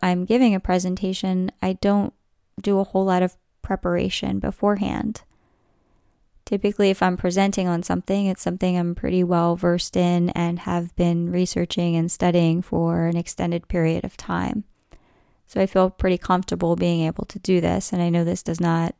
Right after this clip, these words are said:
certainly apply to all situations when someone's giving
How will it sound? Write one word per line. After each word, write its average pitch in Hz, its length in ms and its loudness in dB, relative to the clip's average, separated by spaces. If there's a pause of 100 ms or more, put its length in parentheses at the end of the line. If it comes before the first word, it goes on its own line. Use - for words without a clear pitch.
(100)
certainly 170 420 0
apply 165 640 -4 (280)
to - 140 -10
all 160 340 0 (360)
situations 170 760 -2
when 170 140 -2
someone's 165 400 -2
giving 165 500 -2